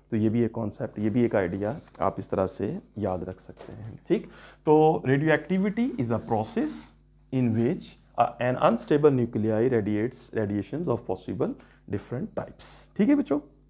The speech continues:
ये कुछ बात होगी इसके हवाले से। अब जो अगर इसकी डिस्कवरी के हवाले से हम बात करें, तो जो, अ, डिस्कवरी के हवाले से बात करें कि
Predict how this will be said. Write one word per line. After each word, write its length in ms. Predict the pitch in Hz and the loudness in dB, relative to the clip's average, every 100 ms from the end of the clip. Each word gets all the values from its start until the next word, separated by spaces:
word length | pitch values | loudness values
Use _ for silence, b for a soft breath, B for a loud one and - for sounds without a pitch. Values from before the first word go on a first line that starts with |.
| _ _ _ _ - | _ _ _ _ 0
ये 100 | 135 | 4
कुछ 200 | 139 107 | 4 2
बात 280 | 101 98 92 | 2 0 0
होगी 220 | 95 110 | -4 -2
इसके 300 | 104 - - | -4 -6 -8
हवाले 320 | 98 92 95 107 | -4 -4 -4 -8
से। 220 | - - - B B B B - | -12 -16 -16 B B B B 8
अब 140 | 180 | 8
जो 120 | 190 214 | 10 6
अगर 140 | 208 | 6
इसकी 240 | 196 - | 4 0
डिस्कवरी 540 | 180 180 - 170 185 262 | 2 2 6 6 6 6
के 100 | 269 | 6
हवाले 340 | 165 120 104 | 6 6 4
से 140 | 101 110 | 0 -2
हम 160 | 104 | 0
बात 240 | 101 92 - | 4 2 2
करें, 320 | 87 98 262 - b b b - | -4 -2 -4 -6 b b b 2
तो 400 | 131 131 131 139 - B - | 6 8 8 6 0 B -10
जो, 440 | 113 127 127 131 147 - | 0 4 6 4 2 -2
अ, 40 | 110 123 120 120 123 139 - _ _ _ _ _ _ _ _ - | -2 0 0 0 -2 -6 -18 _ _ _ _ _ _ _ _ -6
डिस्कवरी 920 | 107 123 - - - - 127 127 190 | -2 -2 -4 -12 -14 -2 0 0 -2
के 160 | 196 165 | -2 -2
हवाले 380 | 139 117 101 98 | 0 0 0 -2
से 420 | - 101 101 117 | -4 -6 -4 -2
बात 240 | 107 107 107 | 2 0 0
करें 280 | 104 110 | -4 -4
कि 80 | 110 | -6